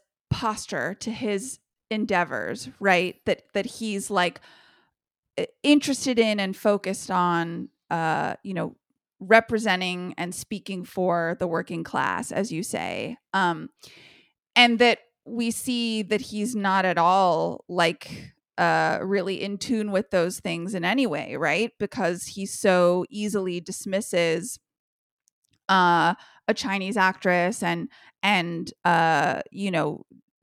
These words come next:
doesn't wanna make anything subversive and instead wants to just, like, you know, really operate in this traditional mode. I think where we see, uh, Assayas's perspective really come through is not just in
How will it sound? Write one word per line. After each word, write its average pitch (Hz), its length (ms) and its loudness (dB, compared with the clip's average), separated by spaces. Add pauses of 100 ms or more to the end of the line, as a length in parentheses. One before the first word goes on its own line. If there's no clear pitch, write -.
(100)
doesn't 247 340 10
wanna 214 220 2
make 196 240 0
anything 190 380 -2
subversive 226 680 4
and 185 100 0
instead 190 420 2
wants 185 300 -4
to 196 100 -2
just, 196 240 -6
like, 180 180 -2 (300)
you 196 140 -4
know, 185 180 -2 (120)
really 202 300 -2
operate 190 380 0
in 185 80 -6
this 180 140 -6
traditional 185 500 -6
mode. 185 420 0 (500)
I 226 120 2
think 262 300 -4 (500)
where 208 340 2
we 208 140 -2
see, 202 640 -2 (260)
uh, 180 320 6
Assayas's 180 680 2
perspective 196 600 -2
really 175 240 0
come 180 240 -4
through 220 360 6
is 208 160 2
not 190 260 0
just 208 240 -6
in 180 340 -4